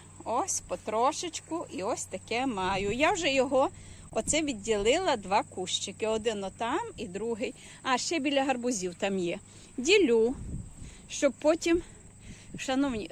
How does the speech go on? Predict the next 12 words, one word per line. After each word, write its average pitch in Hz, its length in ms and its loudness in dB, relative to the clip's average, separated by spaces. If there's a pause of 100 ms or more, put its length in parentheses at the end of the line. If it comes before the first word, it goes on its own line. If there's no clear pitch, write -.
розумієте, 311 640 -2
от 294 240 -2
роблять 277 500 0
сади, 214 560 4 (240)
дизайнерські 254 960 4
сади, 180 460 -2 (560)
але 220 260 4
в 220 100 0
них 247 360 0 (100)
є 269 340 4 (380)
набір 220 720 0 (1120)
рослин, 233 680 0